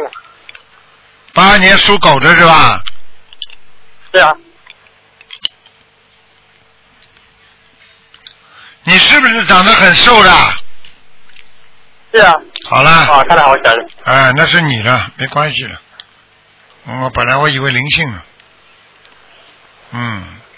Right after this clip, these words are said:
Speaker 1: 那这样啊，我告诉你啊。
Speaker 2: 啊。
Speaker 1: 首先，你这个狗的颜色是黑色的。
Speaker 2: 啊。黑色的。
Speaker 1: 啊。明白吗？
Speaker 2: 明白，那，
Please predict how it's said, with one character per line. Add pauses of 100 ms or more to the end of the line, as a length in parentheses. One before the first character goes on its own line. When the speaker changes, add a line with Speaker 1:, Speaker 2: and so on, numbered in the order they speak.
Speaker 1:
那
这
样
啊， (560)
我
告
诉
你
啊。
Speaker 2:
啊。 (680)
Speaker 1:
首
先，
你
这
个 (120)
狗
的
颜
色
是
黑
色
的。
Speaker 2:
啊。 (560)
黑 (140)
色
的。 (200)
Speaker 1:
啊。 (1500)
明
白
吗？ (1600)
Speaker 2:
明
白，
那，